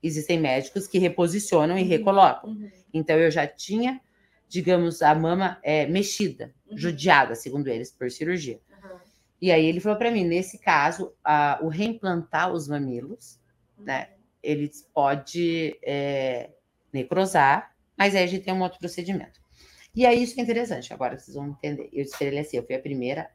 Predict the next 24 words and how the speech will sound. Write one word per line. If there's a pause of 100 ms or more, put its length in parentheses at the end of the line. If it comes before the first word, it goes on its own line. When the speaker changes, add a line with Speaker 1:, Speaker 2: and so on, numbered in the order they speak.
Speaker 1:
a
falar, (180)
"Pode
tirar
tudo. (840)
Eu
não
quero, (220)
não
quero
nem
ver
vestígio
disso, (240)
faz
lá,
né,
a
cicatriz
e
eu
reconstruo
com
micropigmentação."